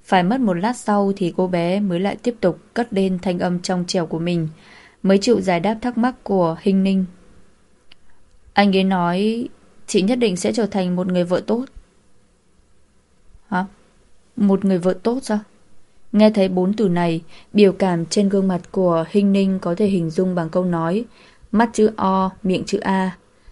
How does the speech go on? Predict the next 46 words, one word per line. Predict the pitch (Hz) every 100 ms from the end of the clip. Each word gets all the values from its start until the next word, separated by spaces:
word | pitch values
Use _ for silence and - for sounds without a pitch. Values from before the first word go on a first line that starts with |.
| - -
Trong | 240 247
lòng | 208
cô | 226
thực | 220 196
sự | 202
đang | 175 190 190
thấy | 180 175
khó | 196 175
hiểu | 180 226 175 160
cùng | 180 165
bối | 160
rối. | 175 180 165 208 269 - - _ _ - -
Ngôn | 220 247
ngữ | 226 233
của | 269 240
loài | 180 180 175
người | 170 170
phong | 165 202
phú | 202 175
như | 185
vậy, | 208 202 180 - - - -
có | 196
hơn | 202 233 220
trăm | 214 202 196
ngàn | 180 165
cách | - 247 214
để | 175
nhận | 170 160
xét | - 254
về | 214 180
một | 165 170
người, | 175 175 165 156 _ - _
nhưng | 214 233
sao | 220 226 220
Lâu | 214 214
Ít | 262 277
lại | 202
đưa | 180 180
ra | 185 185
nhận | 180 180
xét | - 240 -
về | 185 165 160
cô | 185
như | 185 190
thế | 180 170
chứ? | 175 247